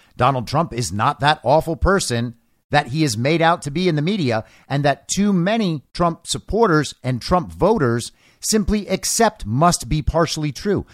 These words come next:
There's no reason why that must be partially true, even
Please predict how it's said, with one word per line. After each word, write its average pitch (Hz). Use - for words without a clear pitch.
There's 180
no 233
reason 214
why 107
that 98
must 107
be 113
partially 113
true, 180
even 269